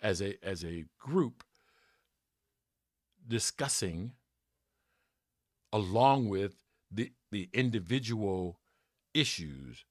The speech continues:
right to life, discretionary spending, military spending, military actions. You know, we've been in, in so many wars over the last few years.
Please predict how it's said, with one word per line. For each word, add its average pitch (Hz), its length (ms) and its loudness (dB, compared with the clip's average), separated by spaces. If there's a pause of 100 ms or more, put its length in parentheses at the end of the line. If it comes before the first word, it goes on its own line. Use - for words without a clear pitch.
(160)
right 90 220 -2
to 82 100 -8
life, 82 480 -6 (400)
discretionary 90 640 -4
spending, 87 600 -4 (340)
military 101 540 0
spending, 85 680 -4 (1000)
military 98 800 2
actions. 71 760 0 (840)
You - 160 -20
know, - 180 -20 (160)
we've 101 220 0
been 110 160 4
in, 104 320 0
in 92 180 -6
so 113 180 -2
many 104 200 0
wars 87 680 0
over 87 180 -8
the 80 120 -8
last 80 340 -4
few 78 160 -10
years. 92 420 -6